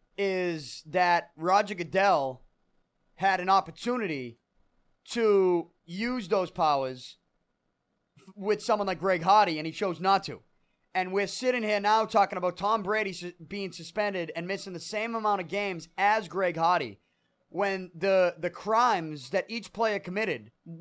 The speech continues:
I mean, one didn't even commit a crime, all right? I mean, Brady didn't commit a crime.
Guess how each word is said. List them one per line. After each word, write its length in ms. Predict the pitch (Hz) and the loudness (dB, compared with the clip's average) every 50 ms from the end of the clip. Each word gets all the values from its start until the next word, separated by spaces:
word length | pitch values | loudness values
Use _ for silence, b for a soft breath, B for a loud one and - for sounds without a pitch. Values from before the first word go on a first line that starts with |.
| 185 175 - 202 196 _ | -16 -18 -20 -20 -20 _
I 60 | - 208 | -14 -12
mean, 160 | 196 214 214 | -10 -6 0
one 240 | 214 240 277 285 262 | 2 4 4 4 2
didn't 220 | 233 254 233 233 | -2 -2 -4 -4
even 140 | 214 202 - | -6 -6 -6
commit 260 | - 202 214 262 269 | -4 0 4 4 4
a 40 | - | 4
crime, 380 | - 165 160 127 107 87 87 - | 2 0 -4 -4 -4 -6 -4 0
all 100 | 170 190 | 4 6
right? 220 | 202 220 220 202 | 6 6 6 4
I 60 | 190 | 2
mean, 140 | 208 214 202 | -2 -4 -4
Brady 320 | 165 170 214 240 247 262 214 | -2 0 2 2 2 2 0
didn't 220 | 233 226 226 202 | -4 -6 -6 -8
commit 260 | - - 233 262 277 | -6 -2 2 4 4
a 60 | 262 | 4
crime. 340 | - - 170 143 117 95 - | 4 2 -2 -2 -2 -4 -8